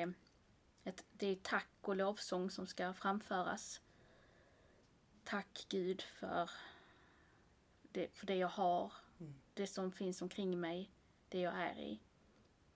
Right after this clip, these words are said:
Speaker 1: Och, ehm, hur kan man då tänka kring tacket och hur de prisar Israels Gud när det kommer just till att bli botad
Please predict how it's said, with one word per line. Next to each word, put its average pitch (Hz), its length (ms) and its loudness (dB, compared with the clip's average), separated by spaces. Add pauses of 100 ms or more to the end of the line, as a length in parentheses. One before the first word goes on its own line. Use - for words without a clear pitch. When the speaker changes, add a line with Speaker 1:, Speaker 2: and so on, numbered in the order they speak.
(380)
Speaker 1:
Och, - 460 -6
ehm, 180 460 2 (560)
hur 196 80 0
kan 202 160 2
man 196 120 4
då 190 100 6
tänka 208 500 0
kring 180 220 0 (100)
tacket - 800 -4 (540)
och 180 140 2
hur 175 180 2
de 170 180 2
prisar - 400 0
Israels 160 580 0
Gud - 400 -4 (880)
när 180 140 0
det 180 60 -2
kommer 185 340 0
just - 240 -4
till - 200 -10 (1200)
att - 200 -10
bli 175 140 -2
botad - 600 -2